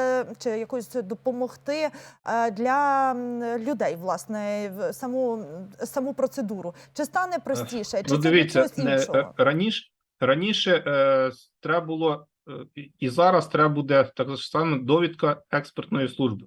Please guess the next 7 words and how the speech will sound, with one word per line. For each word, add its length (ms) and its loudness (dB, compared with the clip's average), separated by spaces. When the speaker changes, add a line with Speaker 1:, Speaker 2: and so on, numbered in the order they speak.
Speaker 2:
Але 360 6
ці 220 -4
довідки 480 0
будуть 280 -2
підвантажуватись 960 -2
в 40 -14
базу. 380 0